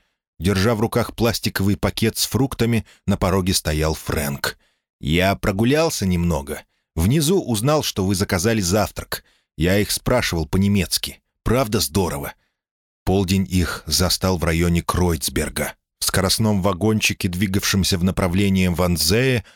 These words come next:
они пили пиво. Фрэнк закусывал булеттой, длинной большой котлетой, которую немцы обычно едят с пивом, макая в горчицу. Стоявший рядом с ними турок закусывал бутербродом. Он был голый до пояса,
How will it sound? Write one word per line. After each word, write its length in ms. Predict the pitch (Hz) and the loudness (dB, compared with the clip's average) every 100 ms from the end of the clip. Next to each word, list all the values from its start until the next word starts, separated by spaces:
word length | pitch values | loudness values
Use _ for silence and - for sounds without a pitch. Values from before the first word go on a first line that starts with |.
| _ | _
они 240 | 95 104 123 | 0 0 2
пили 260 | - 143 | 0 0
пиво. 540 | 131 - 82 73 76 - _ _ _ - | 0 -2 -2 0 -2 -4 _ _ _ -4
Фрэнк 460 | 117 151 - - - | 0 0 -2 -8 -4
закусывал 680 | 82 - 110 - 87 85 | -2 0 0 0 0 0
булеттой, 800 | 73 80 76 82 123 - 117 104 - - | 0 0 2 2 0 0 -2 -2 -6 -4
длинной 440 | 87 110 110 104 | 0 2 2 0
большой 380 | 90 95 - 110 | 2 0 0 0
котлетой, 540 | - 92 92 98 92 | 0 -2 2 0 0
которую 380 | 90 90 95 95 | -2 0 2 2
немцы 360 | 92 98 - 92 | 2 2 0 -2
обычно 460 | 82 90 - 90 | 0 0 0 2
едят 280 | 85 92 87 | 2 0 -2
с 80 | - | -4
пивом, 460 | - 92 85 85 - - - | -2 0 2 0 -4 -10 -4
макая 400 | 95 - 139 107 | -2 0 0 0
в 60 | |
горчицу. 840 | 90 120 - - 78 - - - _ _ _ _ | 0 -2 -2 -2 -2 -2 -4 -4 _ _ _ _
Стоявший 520 | - 107 120 151 - 131 | -4 0 2 0 0 2
рядом 260 | 135 120 | 2 0
с 100 | - | 0
ними 180 | 123 120 | 2 0
турок 400 | - 170 160 - | 2 0 0 0
закусывал 560 | 82 82 127 - 135 107 | -4 -2 0 2 0 0
бутербродом. 800 | - 156 143 82 71 65 73 - _ _ _ - | 0 0 0 -2 -2 -4 -8 -10 _ _ _ -2
Он 220 | 85 95 | 2 4
был 160 | 98 90 | 2 2
голый 340 | 104 175 135 | 2 2 0
до 140 | 82 80 | -2 -4
пояса, 600 | 87 82 67 - 58 | -2 -2 -2 -4 -6